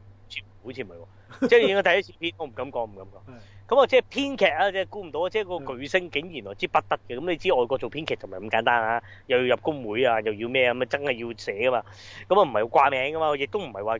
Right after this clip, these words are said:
Speaker 1: 同人聯編啊，真係隻抽。
Speaker 2: 嗯。
Speaker 1: 不過都有嘢改編嘅，來自小說
Speaker 2: 係。
Speaker 1: 嚇。 <coughs> 咁啊，咩二戰作品？
Speaker 2: 雷霆戰艦獵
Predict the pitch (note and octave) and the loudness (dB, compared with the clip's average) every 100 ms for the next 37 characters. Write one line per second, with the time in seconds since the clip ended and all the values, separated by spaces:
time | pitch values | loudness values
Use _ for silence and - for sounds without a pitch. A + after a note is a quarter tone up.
0 | - - A2+ G2+ G#2+ G2+ G#2+ B2 D#3+ D3 | -6 -12 -8 -8 -8 -10 -8 -2 -2 0
1 | C3 - - - C4 B3+ F3 D#3+ F#3 - | -2 -4 -20 2 2 4 2 2 0 2
2 | G3+ G3 G#3 - - - - - - E3 | 2 2 -2 -16 -20 -20 -20 -20 -12 -8
3 | B2+ F#3 F3 G#3+ C#3+ C#3 C#3 B2+ C3 C#3 | -4 -4 -4 -2 -2 -2 -4 -8 -10 -10
4 | B2 G#2 G2+ G2+ G#2+ G#2+ A2 - D3+ B2+ | -8 -8 -8 -8 -8 -8 -12 -6 -4 -4
5 | G#2+ - A#2+ B2 - - - - - - | -4 -2 2 2 0 -18 -20 -20 -20 -20
6 | - - - - - - - D4 A#3 G#3+ | -20 -20 -4 0 2 2 2 2 4 2
7 | E3+ G3+ G#3 - A3 G3+ G#3 - F#3 A#3 | -2 -8 -8 -6 -8 0 2 4 2 0
8 | - - - - - - - - - - | -10 -20 -20 -20 -20 -20 -20 -20 -20 -20
9 | - E3+ G3 G3 G#3 G#3 F#3+ C#4+ G3+ G3+ | -18 -4 2 4 4 4 6 6 4 -6
10 | - B3+ B3+ B3 A3 G#3+ F#3 D#3+ C3 B2 | -2 -2 0 2 4 4 0 -4 -10 -10